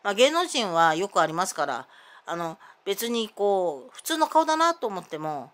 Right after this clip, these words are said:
えー、ちょっと目直したり、鼻の位置を直したり、えー、まあ、頬骨を削って、き-、まあ、削って、顔を小顔にしたりとか、いろいろするでしょうけどね。えー、茂木直子は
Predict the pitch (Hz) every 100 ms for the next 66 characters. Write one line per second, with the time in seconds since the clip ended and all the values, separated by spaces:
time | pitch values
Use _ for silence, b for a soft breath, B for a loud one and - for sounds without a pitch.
0 | _ b b 185 190 185 247 190 190 185
1 | 170 170 - 156 151 147 214 196 185 175
2 | 170 160 156 151 - 139 143 143 B B
3 | B - 165 160 156 151 135 127 - -
4 | - 180 156 - - - 180 185 185 175
5 | 165 160 - 156 160 151 - 165 - 175
6 | 170 165 156 - 180 180 175 - 214 180
7 | - b b - 170 165 - 165 160 160
8 | 160 165 156 147 131 139 139 160 156 151
9 | - 156 135 123 110 120 143 165 120 _
10 | _ _ _ _ _ _ _ _ _ B
11 | B B B B B - 196 196 226 277
12 | 311 302 196 180 180 151